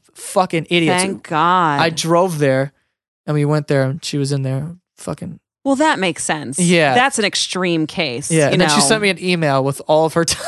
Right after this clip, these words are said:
Speaker 1: all of her class times and shit. But yeah, obviously that is an extreme case. But, you know, I, I like to tell myself that even in situations like that, uh,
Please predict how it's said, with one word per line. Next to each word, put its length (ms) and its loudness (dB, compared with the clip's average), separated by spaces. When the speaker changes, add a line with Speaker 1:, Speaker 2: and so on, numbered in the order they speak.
Speaker 1:
all 80 4
of 80 -2
her 80 4
class 560 0
times 340 0
and 100 -6
shit. 320 -6
But 360 0
yeah, 260 2
obviously 280 0
that 180 2
is 80 0
an 80 0
extreme 420 0
case. 300 0
But, 320 -2
you 120 0
know, 140 2
I, 200 2
I 40 2
like 240 0
to 100 0
tell 180 0
myself 400 0
that 140 0
even 480 -2
in 320 -4
situations 640 -2
like 200 0
that, 320 0
uh, 360 2